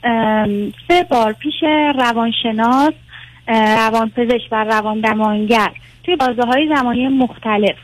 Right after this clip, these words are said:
رفتم. البته، اه، تعداد جلسات محدود بود، یعنی من نتونستم ادامه بدم، اه، ولی با همون تعداد جلسات معدودی که رفتم، هر سه به اتفاق یک نظر مشترک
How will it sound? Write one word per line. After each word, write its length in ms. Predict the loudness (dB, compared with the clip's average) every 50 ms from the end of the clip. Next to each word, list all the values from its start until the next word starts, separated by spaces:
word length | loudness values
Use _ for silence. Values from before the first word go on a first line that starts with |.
| -10 -4
رفتم. 680 | 0 0 0 0 -2 -4 -6 -4 -2 -2 -2 -4 -4 -6 -10 -14 -20 -20 -20 -20 -20 -8 -2
البته، 680 | 0 0 2 2 2 2 0 0 -2 -2 -2 -2 -2 -4 -10 -20 -20 -20 -16 -10 -2
اه، 500 | 0 2 2 4 4 4 2 2 0 2
تعداد 360 | 2 2 2 2 0 -2 -2 -2 -4 -2
جلسات 580 | -2 0 0 0 -2 -4 -4 -4 -4 -4 -4 -4 -6 -8
محدود 800 | -6 -6 -4 -2 -2 -2 -2 -2 -4 -6 -4 -4 -4 -4 -6 -6
بود، 220 | -2 -2 -2 -2 0
یعنی 240 | 0 0 2 2 2
من 200 | 2 2 2 2
نتونستم 720 | 2 0 -2 0 0 2 2 2 0 0 -2 -4 -4 -2 0
ادامه 400 | 0 0 2 2 0 0 0 -2
بدم، 560 | -2 -2 -4 -2 0 0 0 0 0 -2 -4 -4 -10 -20 -20 -20 -20 -20 -20 -20 -20 -20 -4 0
اه، 160 | 0 2 2
ولی 400 | 2 0 0 0 2 2 2 0 0 0
با 140 | 0 -2 0 -2 -2
همون 260 | -2 0 0 -2 -6 -6 -4
تعداد 340 | -4 -4 -2 -2 -4 -4 -4 -4
جلسات 500 | -4 -2 -2 -2 -2 -4 -4 -6 -6 -6
معدودی 680 | -4 -4 -4 -2 -2 -2 -2 -2 -2 -4 -4 -6 -8 -6
که 120 | -2 0
رفتم، 720 | 2 4 4 2 2 -2 -6 -2 0 2 2 4 2 0 -2 -4 -6 -4 -2
هر 240 | 0 0 0 -2 -4 0 0
سه 100 | 0 2
به 200 | 2 4 2 2
اتفاق 500 | 2 0 -4 -6 0 2 2 2 2 0 -6 -16 -20 -20 -20 -8 -4 -2
یک 100 | -2 0
نظر 360 | 0 -2 -2 0 0 0 2 2
مشترک 600 | 2 2 2 0 -2 -2 0 0 2 0 0